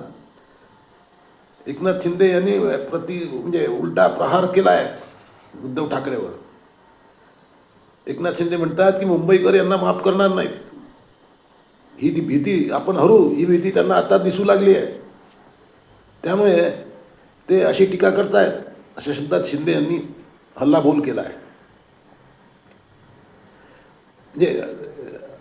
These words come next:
आ-, आरोपाला प्रत्यारोपाला उत्तर हे सुरू झालं आहे आणि हे निवडणुकीला अजून वेळ आहे, त्यामुळे हे आरोप प्रत्यारोप वाढ-, वाढत जाईल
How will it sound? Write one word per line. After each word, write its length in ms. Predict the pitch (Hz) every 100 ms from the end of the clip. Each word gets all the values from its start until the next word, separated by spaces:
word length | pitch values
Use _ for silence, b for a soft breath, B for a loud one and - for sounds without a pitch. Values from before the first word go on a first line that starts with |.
| - _ _ _ _ -
आ-, 300 | - - 139
आरोपाला 520 | 185 190 190 190 185
प्रत्यारोपाला 1160 | - - 147 - 185 180 180 180 180 160 - - - -
उत्तर 500 | 127 - 175 156 - - - - _ -
हे 160 | -
सुरू 200 | - 220
झालं 180 | 202 196
आहे 120 | - - - - - - _ _ _ _ -
आणि 160 | - 156
हे 220 | 180 185 - - -
निवडणुकीला 500 | 139 156 160 147 180
अजून 200 | 175 185
वेळ 240 | 185 202
आहे, 160 | 131 - - - - - - -
त्यामुळे 340 | 139 165 170
हे 140 | 190 147
आरोप 240 | 139 185
प्रत्यारोप 400 | - 170 190 190
वाढ-, 140 | 175 -
वाढत 360 | - 175 220
जाईल 340 | 214 185 -